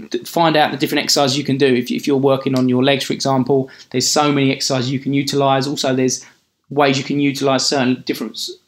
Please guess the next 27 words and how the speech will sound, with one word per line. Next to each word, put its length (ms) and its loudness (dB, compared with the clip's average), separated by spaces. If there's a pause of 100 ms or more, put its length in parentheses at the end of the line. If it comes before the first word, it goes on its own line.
(200)
bits 200 -2
of 60 -8
equipment. 580 -2 (360)
Um, 580 4 (160)
it's, 220 -4
it's 180 -2
important 380 0
to 80 -4
do 100 2
your 140 2
research 560 0
and 300 2
to 180 -4
change 500 -2
what 100 -6
you're 120 -2
doing 440 0 (200)
and 120 0
vary 360 2
what 160 2
you're 80 -2
doing 240 2
as 100 -6
much 220 -4
as 80 -8
possible, 420 -4
because 420 -4